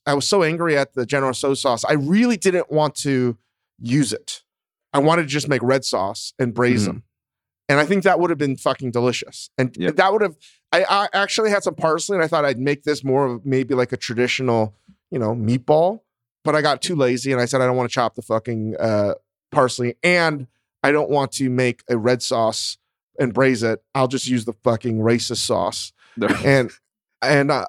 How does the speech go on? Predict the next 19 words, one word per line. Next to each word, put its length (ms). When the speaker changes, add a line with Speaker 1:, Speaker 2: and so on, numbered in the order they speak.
Speaker 1:
uh, 260
I 100
baked 300
it 80
off 380
at, 160
like, 100
four 200
hundred 160
degrees 580
for, 160
like, 140
twenty, 240
twenty-five 460
minutes. 440
It 60
was 180
really 300
good. 260